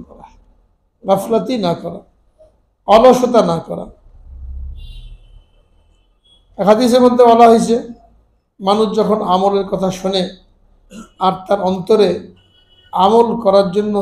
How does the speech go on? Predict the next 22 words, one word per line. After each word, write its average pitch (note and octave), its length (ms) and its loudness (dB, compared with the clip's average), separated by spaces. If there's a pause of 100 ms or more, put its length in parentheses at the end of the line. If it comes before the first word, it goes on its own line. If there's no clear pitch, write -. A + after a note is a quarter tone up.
(160)
স্পৃহা G#3 560 -4
তৈরি F#3+ 400 -4
হয় E3 240 0 (580)
যে G3 80 0
আমলটা G3 420 0
করা F#3+ 300 -2
দরকার, E3+ 420 0 (880)
তো A#3+ 80 -4 (100)
এটা G#3 240 -2
হলো A#3 180 0
আল্লাহর G3 460 -2
পক্ষ F3+ 200 -8 (100)
থেকে F#3+ 200 -6
মেহমান। D#3+ 440 -6 (1000)
যে E3+ 140 -6
খেয়ালটা F#3+ 400 -2
পয়দা F#3 300 0
হলো G3+ 180 0
মনে, A3 240 0 (800)
এটা G#3 120 0
আল্লাহর A3 220 0
পক্ষ A#3+ 160 -4